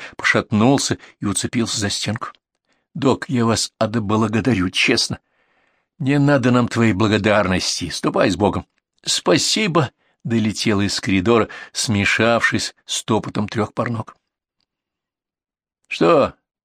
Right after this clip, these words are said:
не будем никуда сообщать, Михалыч? Поинтересовался Коля, снимая перчатки.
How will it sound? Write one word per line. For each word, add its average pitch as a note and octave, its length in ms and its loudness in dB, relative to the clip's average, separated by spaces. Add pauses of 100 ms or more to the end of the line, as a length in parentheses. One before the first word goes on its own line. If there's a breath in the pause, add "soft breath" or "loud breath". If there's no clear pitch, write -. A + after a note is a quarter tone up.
(640)
не A#2 100 2
будем D#3+ 340 4
никуда C3 340 4
сообщать, A2 460 0
Михалыч? G#2 560 -2 (300)
Поинтересовался A2+ 720 -2
Коля, A2 280 0
снимая G#2 380 -2
перчатки. - 480 -8